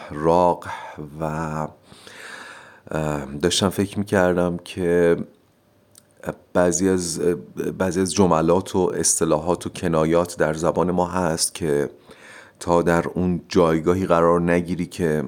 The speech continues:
لازم بشه ازشون استفاده کنی، نمی‌دونی چرا در زبان وجود داره.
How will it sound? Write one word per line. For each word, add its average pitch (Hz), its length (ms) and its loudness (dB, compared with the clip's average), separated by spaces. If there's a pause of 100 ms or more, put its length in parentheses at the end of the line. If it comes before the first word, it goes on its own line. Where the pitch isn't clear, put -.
(440)
لازم 87 440 2
بشه 87 180 -4
ازشون 80 320 -4
استفاده 85 460 -2
کنی، 95 280 0
نمی‌دونی 107 480 4
چرا 85 320 0
در 82 200 -4
زبان 78 540 0
وجود - 280 -10
داره. 78 320 -6